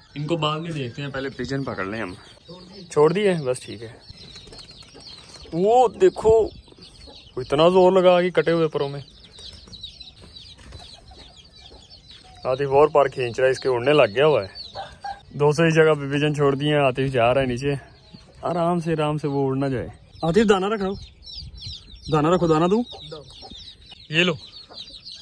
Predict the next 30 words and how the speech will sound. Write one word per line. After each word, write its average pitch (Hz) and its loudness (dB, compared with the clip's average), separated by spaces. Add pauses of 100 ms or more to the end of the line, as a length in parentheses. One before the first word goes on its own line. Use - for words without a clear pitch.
(160)
ये 147 -6
भी 165 -2
रख 156 2
दो 120 -8
साइड 113 -4
पे। 110 -14 (1500)
अस्सलाम 185 -6
वालेकुम 185 -8
दोस्तों, 156 -10
दोस्तों 147 -8
मैं 156 -8 (120)
ऊपर 139 -12
चले 165 -12
गया 147 -8
छत - -14
के 170 -2
ऊपर, 151 0 (420)
तो 143 -2
यहाँ 135 4
पर 139 -4
पिजन 139 -2
छोड़े, 139 -4
आतिफ 143 0
इस 131 -6
corner 131 -2
पे 151 -2
बैठ 120 -4
गया 120 -6
हुआ 123 -6
है, 120 -6